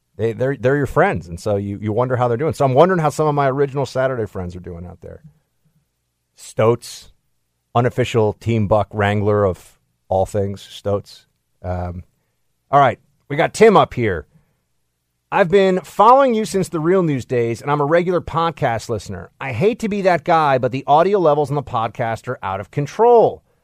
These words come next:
The levels on your Buck's remote feed are almost always extremely low, with everything from the studio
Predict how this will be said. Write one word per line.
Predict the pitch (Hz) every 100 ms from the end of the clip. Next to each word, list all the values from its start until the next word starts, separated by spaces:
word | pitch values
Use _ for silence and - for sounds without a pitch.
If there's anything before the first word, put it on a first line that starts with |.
| _ _
The | 139
levels | 180 214 226 185
on | 147 151
your | 156 196 196 185 -
Buck's | 110 165 151 -
remote | 135 135 170 208
feed | - 131
are | 123
almost | 147 143 -
always | 143 170 156
extremely | 135 - 147 135
low, | 120 160 156 107
with | 110 -
everything | 135 151 147
from | 123
the | 120
studio | - 226 233 147 117 110 147